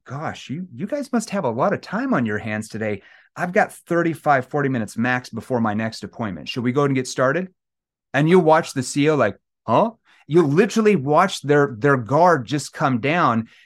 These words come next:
because your status, it's not all the way raised yet, but it just got raised. Instead of them trying to take power over you and lower your status, you literally just flip the script, as some people would say,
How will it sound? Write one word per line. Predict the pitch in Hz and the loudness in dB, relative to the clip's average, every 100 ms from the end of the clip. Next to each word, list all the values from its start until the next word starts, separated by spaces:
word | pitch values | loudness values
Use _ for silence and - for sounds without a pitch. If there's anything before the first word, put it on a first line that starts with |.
| - | 0
because | 156 170 143 | 0 2 0
your | 143 | -2
status, | 131 - - 185 180 139 | -4 -6 0 2 4 0
it's | 156 160 - | -4 -6 2
not | 226 233 | 2 4
all | 160 180 202 | 4 6 6
the | 131 | 2
way | 113 101 | 0 0
raised | 98 95 90 | -2 -6 -4
yet, | 104 - | -4 -2
but | 127 | -2
it | 135 | -4
just | 98 120 165 - - _ - | -2 2 2 0 -16 _ -6
got | 131 135 - 101 | 0 0 0 0
raised. | 123 104 85 - | 0 0 -4 -8
Instead | 110 - 165 | -8 0 0
of | 135 _ _ | 0 _ _
them | 113 170 | 2 2
trying | 185 170 139 | 2 0 0
to | |
take | 123 151 120 | -2 -6 -6
power | - 180 160 | -4 2 2
over | 123 | 2
you | 120 123 | 0 -2
and | 120 110 | -2 0
lower | 170 185 | 2 4
your | 123 113 | 2 -2
status, | - 117 113 - _ | -2 -2 -4 -12 _
you | 110 143 | -6 -4
literally | 143 156 143 120 | -2 -4 -2 -4
just | 110 117 - _ | -4 -8 -10 _
flip | _ - 143 151 - | _ -4 0 0 -4
the | 117 | -8
script, | - 156 143 123 | -4 -2 -2 -4
as | 98 | -6
some | 123 107 | -4 -4
people | 110 101 | -6 -8
would | 104 | -6
say, | 120 107 | -4 -4